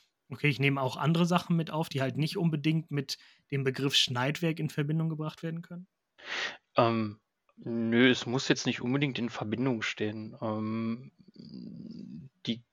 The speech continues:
Speaker 2: die Tormek-Geschichte ist halt einfach, ja, es gehört, finde ich, zu Messer dazu, das Thema Schleifen.
Speaker 1: Ja.
Speaker 2: Und, ähm, gerade wenn du mehrere Messer hast, ob's jetzt das Küchenmesser ist oder das, das, das E D C,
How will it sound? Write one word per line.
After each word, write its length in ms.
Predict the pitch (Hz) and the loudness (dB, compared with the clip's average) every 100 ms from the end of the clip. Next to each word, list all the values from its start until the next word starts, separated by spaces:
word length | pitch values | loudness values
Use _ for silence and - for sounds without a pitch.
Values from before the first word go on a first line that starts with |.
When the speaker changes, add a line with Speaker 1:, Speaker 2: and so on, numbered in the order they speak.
| - | -8
Speaker 2:
die 120 | 220 | -6
Tormek-Geschichte 1000 | - 110 147 151 127 - 127 - 139 127 127 - - - - | 4 4 6 2 2 2 2 6 8 8 6 -12 -12 -14 -4
ist 200 | 123 - | -2 4
halt 140 | 120 - | 6 6
einfach, 520 | 117 113 113 110 - | 4 4 6 6 4
ja, 300 | 110 107 139 | 2 8 10
es 320 | 123 - - - | 10 4 -6 2
gehört, 280 | 120 120 | 8 8
finde 160 | - 123 | 8 -2
ich, 100 | - | -2
zu 160 | - 117 | -2 4
Messer 260 | 117 - | 4 6
dazu, 420 | 101 107 - 127 | 4 2 0 0
das 160 | 170 - | 0 -2
Thema 220 | - 110 | 0 2
Schleifen. 600 | - 113 107 139 - - _ - - - - - - | 2 6 6 4 -2 -10 _ -20 -20 -20 -20 -4 4
Speaker 1:
Ja. 240 | 113 113 | 8 8
Speaker 2:
Und, 380 | 113 110 107 107 | 6 2 -2 -4
ähm, 260 | - 120 117 | -2 -2 0
gerade 300 | 113 113 120 | 8 8 8
wenn 80 | 117 | 2
du 80 | 113 | 6
mehrere 440 | 117 151 135 120 | 8 8 10 8
Messer 320 | 113 - 135 | 6 6 6
hast, 260 | 123 - - | 6 2 -8
ob's 160 | - | -6
jetzt 160 | - - | -6 -6
das 140 | - - | -10 -6
Küchenmesser 560 | 131 - 120 113 113 | -6 0 0 2 0
ist 200 | 110 - | 0 -4
oder 300 | - - - - | -10 -10 -12 -10
das, 260 | - - | -12 -10
das, 280 | - - - | -12 -12 -12
das 240 | - - - | -12 -12 -10
E 100 | 120 | -8
D 100 | 113 | -8
C, 380 | - 143 147 | -2 0 0